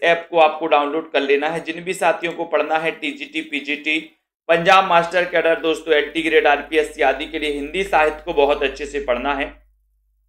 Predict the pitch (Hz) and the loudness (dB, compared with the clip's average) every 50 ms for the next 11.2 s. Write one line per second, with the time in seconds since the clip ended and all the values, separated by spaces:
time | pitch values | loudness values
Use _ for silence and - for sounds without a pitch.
0 | _ _ _ _ _ _ _ _ _ _ _ _ - - 175 202 208 233 226 214 | _ _ _ _ _ _ _ _ _ _ _ _ -2 4 4 4 6 8 8 10
1 | 202 202 202 226 220 220 214 202 190 185 196 196 208 185 175 175 - - 185 185 | 10 10 8 8 6 6 6 4 2 -2 -4 0 4 4 4 4 2 0 -2 -2
2 | 185 190 175 - - - 185 180 170 - 170 165 160 165 - 165 165 170 180 - | 0 0 -2 -2 -2 -6 -6 -6 -6 0 0 0 0 0 -4 -4 -2 -2 -2 -4
3 | - _ _ _ _ - - 170 175 - - 165 156 - - 170 175 170 196 175 | -10 _ _ _ _ 4 6 6 6 8 8 6 6 6 2 -4 -4 -2 -2 0
4 | 156 151 151 147 - 151 143 - - 156 151 151 143 135 135 135 139 139 139 - | 2 2 0 2 0 -4 -4 -4 -8 -6 -6 -4 -4 -2 0 2 0 0 -2 -6
5 | _ _ - 151 151 160 170 170 - - _ _ _ _ _ 131 143 156 170 175 | _ _ 4 6 6 6 4 2 -4 -18 _ _ _ _ _ 0 4 6 6 6
6 | 175 - - 175 180 180 170 - - - 160 156 151 - - 139 - 143 131 120 | 4 2 -2 -2 -2 -2 -2 -4 2 6 6 8 8 8 6 4 0 -4 -4 -4
7 | - 120 113 107 107 101 - _ _ _ _ - 165 160 160 170 190 202 - - | -4 -4 -6 -6 -6 -10 -16 _ _ _ _ -4 -4 -2 0 -2 -4 -4 -4 -10
8 | _ _ _ _ - - 180 180 180 208 214 220 214 202 196 190 190 - 208 202 | _ _ _ _ -2 0 0 2 6 8 8 8 8 6 4 4 4 2 0 0
9 | 196 202 190 185 190 190 185 180 180 185 185 175 180 175 180 170 165 170 160 175 | 4 2 4 4 4 6 6 4 4 4 2 2 2 0 0 0 -2 -2 -4 -4
10 | 170 175 180 170 175 170 - 165 143 147 - 170 170 165 160 139 147 143 139 139 | -4 -4 -2 -2 -2 0 2 2 2 2 0 -2 -2 -2 0 2 2 0 0 2
11 | - 156 170 | 0 0 0